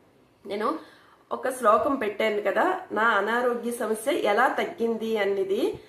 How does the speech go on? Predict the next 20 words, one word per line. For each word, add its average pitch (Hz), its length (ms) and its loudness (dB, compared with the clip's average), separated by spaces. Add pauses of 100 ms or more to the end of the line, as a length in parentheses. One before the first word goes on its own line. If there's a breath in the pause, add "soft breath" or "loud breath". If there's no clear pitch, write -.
(160 loud breath)
అలాగా 208 480 2 (380 loud breath)
అది, 208 420 0
ఆ 220 160 6
వీడియో 247 360 -2 (160)
చూసి 233 500 -4
కొంతమంది 262 560 0
చూసి, 285 400 -4
"ఆ, 247 260 2
ఏముందిలే, 233 500 0
తగ్గు-, 226 300 -2
ఏం 214 180 2
తగ్గుతాది" 233 560 0
అన్నట్టు 233 680 0 (140)
అలా 247 160 6
అనుకుంటారు. 233 600 0
కొంతమంది 277 640 2
ఏంటి, 254 380 -6 (380 loud breath)
ఆ, 226 280 2 (220)
అంటే 285 460 0
వాళ్ళ 240 360 2